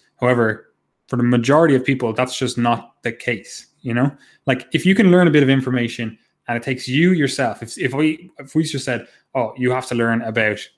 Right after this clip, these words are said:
X topic," right? And you can learn that in your, yourself, just reading about it, watching, I don't know, YouTube videos, whatever, and you can learn about it in twenty minutes. Like,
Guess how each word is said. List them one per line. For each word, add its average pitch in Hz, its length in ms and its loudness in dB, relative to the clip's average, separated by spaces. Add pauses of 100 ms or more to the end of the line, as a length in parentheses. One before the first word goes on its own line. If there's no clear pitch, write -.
(120)
X - 540 -6
topic," - 500 -6 (120)
right? 127 240 -2 (360)
And 113 500 -4 (320)
you 160 120 2
can 151 140 2
learn 151 200 4
that 131 120 4
in 123 100 -2
your, 120 100 0 (200)
yourself, 120 580 -4 (100)
just - 180 -8
reading 131 280 4
about 117 260 2
it, 120 120 -4
watching, 123 440 -2
I 123 40 -2
don't 123 80 -2
know, 113 80 -2
YouTube 123 400 0
videos, 117 440 0
whatever, 117 460 0 (180)
and 143 80 -2
you 151 60 -2
can 143 100 0
learn 160 160 2
about 123 180 2
it 110 80 -2
in 110 100 -2
twenty 127 220 -2
minutes. 120 400 -2 (260)
Like, 120 320 -4